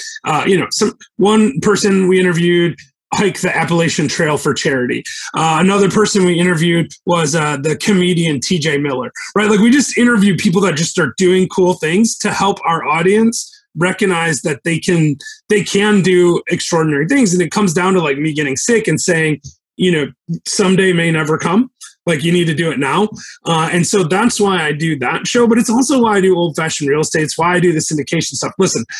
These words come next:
I have enough cash flow from my real estate. I could just go live on the beach and scuba dive every day. And that would be pretty fun. I might get a little bored, but it'd be pretty fun, I think. Um, and I just kinda went, "You know, this is a great life I live and other people should be able to do it too." So that's why I do it.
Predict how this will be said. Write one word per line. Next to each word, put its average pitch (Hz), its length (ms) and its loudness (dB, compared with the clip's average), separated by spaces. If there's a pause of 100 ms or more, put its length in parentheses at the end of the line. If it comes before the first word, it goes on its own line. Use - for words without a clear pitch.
(220)
I 208 120 2
have 240 160 2
enough 202 260 0
cash 160 380 -4
flow 196 400 2 (240)
from 196 220 2
my 220 160 4
real 175 240 2
estate. 160 280 -2
I 151 80 -4
could 147 160 -6
just 156 180 -6
go 170 100 0
live 151 200 -2
on 151 140 -2
the 123 60 -4
beach 139 280 -4
and 131 100 -4
scuba 143 300 -2
dive 160 260 0
every 165 220 2
day. 175 320 0 (320)
And 165 160 0
that 165 80 0
would 202 120 4
be 226 80 4
pretty 208 220 2
fun. 151 340 -2 (440)
I 165 60 0
might 247 200 2
get 214 140 2
a - 20 2
little 180 260 2
bored, 135 520 0
but 165 80 0
it'd 180 120 2
be 208 120 2
pretty 208 180 2
fun, 135 300 -4
I 127 80 -4
think. 143 300 -4 (520)
Um, 170 300 0 (240)
and 214 100 2
I 214 80 2
just 214 160 2
kinda 220 320 2
went, 196 160 2
"You 226 120 4
know, 233 140 2
this 214 220 2
is 285 80 -2
a 208 60 0
great 202 240 0
life 175 240 -2
I 226 60 2
live 226 260 0
and 170 100 0
other 170 180 0
people 180 240 -2
should 175 200 -4
be 165 80 0
able 160 120 -2
to 139 60 -4
do 139 140 -2
it 143 100 -8
too." 208 220 0
So 151 200 -4
that's 160 240 -2
why 160 120 0
I 156 40 -2
do 170 140 0
it. - 80 -8